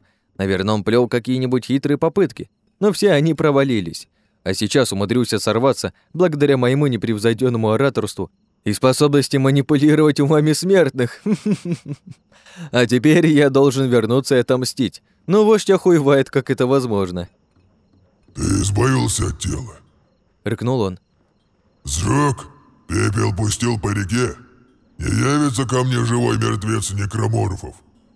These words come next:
Speaker 2: Отвечай!»
Speaker 1: Я кивнула. Хорошая новость.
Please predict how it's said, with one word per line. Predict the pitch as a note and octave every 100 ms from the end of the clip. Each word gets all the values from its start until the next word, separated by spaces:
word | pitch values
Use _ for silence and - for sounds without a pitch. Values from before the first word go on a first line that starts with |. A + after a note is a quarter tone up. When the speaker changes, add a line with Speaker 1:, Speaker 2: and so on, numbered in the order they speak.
| _ _ -
Speaker 2:
Отвечай!» | D2 E2 F2 F2 F2+ A2 G#2 - - _ _ _ _ _ _ _ -
Speaker 1:
Я | A2 C#3+
кивнула. | D3 A2 G#2 G#2+ _ _ _ _ _ -
Хорошая | F#3 G#3+ - C3
новость. | G#2 F#2 F2+